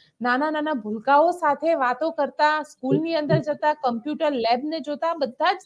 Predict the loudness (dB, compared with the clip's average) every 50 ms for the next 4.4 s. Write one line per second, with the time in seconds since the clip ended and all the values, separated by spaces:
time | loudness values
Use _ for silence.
0 | -4 0 0 0 0 0 -2 -4 -4 -4 -2 -4 -4 -2 -2 0 0 0 0 2
1 | 0 -2 -2 _ _ _ -12 -12 -12 0 _ 2 4 4 0 -2 0 2 2 2
2 | 2 -2 0 0 0 0 0 -4 _ _ _ _ _ _ 2 4 4 4 4 0
3 | 0 0 0 0 0 0 -4 -14 _ _ _ -6 -2 -2 -2 -2 -4 -6 -2 0
4 | 0 0 -2 -4 -6 -6 -6